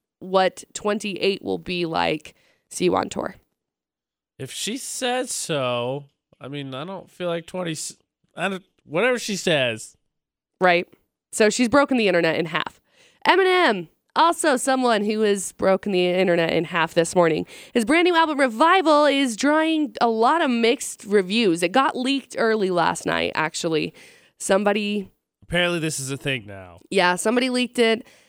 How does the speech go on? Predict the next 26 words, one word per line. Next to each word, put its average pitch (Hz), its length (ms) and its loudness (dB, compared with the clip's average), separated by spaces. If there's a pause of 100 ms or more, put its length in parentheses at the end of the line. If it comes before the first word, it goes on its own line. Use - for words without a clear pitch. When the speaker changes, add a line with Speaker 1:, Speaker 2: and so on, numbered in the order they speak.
(120)
Speaker 1:
and, 196 560 2 (240)
uh, 180 220 0
a 175 60 4
lot 202 200 4
of 214 40 -6
people 214 220 -4
are 208 60 0
saying 196 280 -2
hashtag 185 440 -2
say 170 200 -4
goodbye, 202 600 0
hashtag 180 440 -10
retire. 226 720 0
It 190 80 0
was 170 120 -2
straight 165 320 -4
trash. 220 840 -2 (520)
Lots 214 320 2
of 190 60 -8
people 196 280 0
are. 180 320 6
I 233 180 4
have 254 180 0
no 233 180 2
idea 233 560 2 (220)
yet. 254 560 0